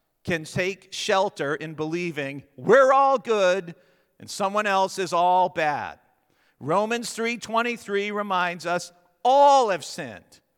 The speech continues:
and fallen short of the glory of God. All humanity is in the same boat. No one is perfect.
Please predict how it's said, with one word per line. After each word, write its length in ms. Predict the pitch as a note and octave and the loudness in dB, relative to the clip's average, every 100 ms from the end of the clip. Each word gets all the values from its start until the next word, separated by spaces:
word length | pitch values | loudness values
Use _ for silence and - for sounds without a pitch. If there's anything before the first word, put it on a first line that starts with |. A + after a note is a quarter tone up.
| _ _ _ _ | _ _ _ _
and 180 | F3+ F3 | -4 -2
fallen 400 | - F#3 F3 E3+ | 2 2 2 -2
short 460 | - F#3+ F3 D3 C3+ | -4 -2 2 0 0
of 100 | D#3+ | -4
the 100 | D3+ | -4
glory 460 | D3+ E3 D#3 D3 C#3+ | -6 -2 0 0 -4
of 140 | B2+ | -6
God. 400 | C#3 C#3 A2 F#2+ _ _ _ - | -2 0 0 -6 _ _ _ 2
All 380 | B3 C#4 C4+ | 6 6 4
humanity 720 | A#3+ G3+ G#3 G3 E3+ B2+ F#2+ C2+ _ _ _ _ | 2 -6 -6 -4 -4 -6 -12 -20 _ _ _ _
is 180 | F#3 F#3 | -2 0
in 140 | G#3 F#3+ | -2 -4
the 100 | F3+ | -4
same 400 | - F3+ F3 D#3 | -4 -6 -4 0
boat. 340 | E3 A#2+ F2+ _ _ _ _ _ | 0 0 -4 _ _ _ _ _
No 260 | B2 D3+ A#3 | -6 2 4
one 180 | B3+ C4+ | 4 0
is 140 | B3+ | -4
perfect. 640 | - G#3 G#3+ G#3 G#3 G#3 | -4 -4 -4 -4 -8 -10